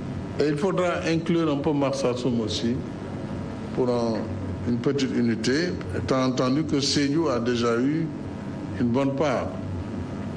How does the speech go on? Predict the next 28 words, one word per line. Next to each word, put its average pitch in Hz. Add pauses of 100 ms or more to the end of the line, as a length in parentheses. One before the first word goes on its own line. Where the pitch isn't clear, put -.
(400)
Et 127
on 131
verra 131 (180)
la 120
suite 143
pour 135
les 120
autres 135
communes. 107 (1900)
Dixièmement, 190
il 160
faut -
accélérer 151
l'électrification 165 (840)
des 156
localités 156
de 143
la 139
région 143
à 127
travers 139
le 117
P 180
U 165
D 151
C, 147
le 135
Piman, 160